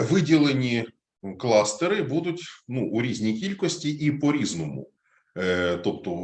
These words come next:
в різних частинах будуть їхні там центри і по-різному будуть виділятися межі. Тут спеціально використано кілька різних кольорів, які дозволяють подивитися, <clears throat> ну, як же будуть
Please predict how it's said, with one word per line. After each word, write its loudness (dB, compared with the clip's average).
в -8
різних -2
частинах -4
будуть -8
їхні -10
там -10
центри 2
і -2
по-різному -2
будуть -4
виділятися 0
межі. -4
Тут -4
спеціально 6
використано 2
кілька 0
різних -2
кольорів, 2
які -2
дозволяють 4
подивитися, 2
<clears throat> -6
ну, 2
як 2
же 0
будуть -2